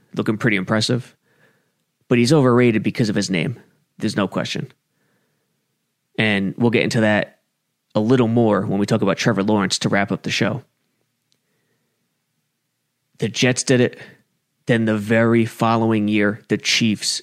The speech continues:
did it, beating the Minnesota Vikings twenty-three to seven. And that was the last year of the A F L. The merger happened after that, nineteen seventy. And it was the Jets and the Chiefs, the two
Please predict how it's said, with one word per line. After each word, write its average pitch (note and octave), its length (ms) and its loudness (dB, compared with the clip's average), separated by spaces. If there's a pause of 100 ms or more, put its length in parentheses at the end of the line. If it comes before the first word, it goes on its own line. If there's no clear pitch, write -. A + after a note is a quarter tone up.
(100)
did A2 140 0
it, - 280 -8
beating A#2+ 280 2
the A#2+ 60 0
Minnesota A#2 460 0
Vikings A2 480 -2
twenty-three A2 400 -2
to G#2 80 -2
seven. - 380 -2 (840)
And A2+ 140 -2
that A2+ 140 0
was A2 120 -2
the G#2+ 100 -2
last A2 300 -2
year A2+ 100 2
of G#2 60 0
the G2+ 100 0
A F#2+ 100 0
F - 120 -4
L. D2+ 200 -4 (800)
The A2 80 -2
merger B2 380 2
happened B2 340 2
after G#2 240 0
that, B2+ 300 0
nineteen G2+ 340 -6
seventy. B2+ 520 2 (1300)
And G#2+ 500 -6 (420)
it A2+ 100 0
was A2+ 200 0
the B2 140 0
Jets G#2+ 340 -2
and A#2 100 -2
the A#2 60 -4
Chiefs, - 560 -2 (100)
the - 100 -8
two B2+ 680 0